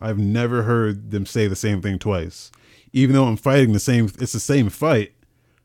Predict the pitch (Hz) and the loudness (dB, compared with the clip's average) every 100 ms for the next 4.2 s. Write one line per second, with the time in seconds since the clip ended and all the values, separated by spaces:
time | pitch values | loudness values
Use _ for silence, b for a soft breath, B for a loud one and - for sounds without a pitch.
0 | _ 110 98 107 101 - _ _ _ _ | _ -6 0 0 0 -4 _ _ _ _
1 | _ - 113 123 131 127 - 117 110 117 | _ -4 0 2 2 2 0 2 2 6
2 | 123 110 - 127 98 90 87 _ _ _ | 6 4 0 -2 0 -4 -8 _ _ _
3 | _ _ _ _ 233 _ - 98 95 92 | _ _ _ _ _ _ -10 -6 -6 -6
4 | 85 | -8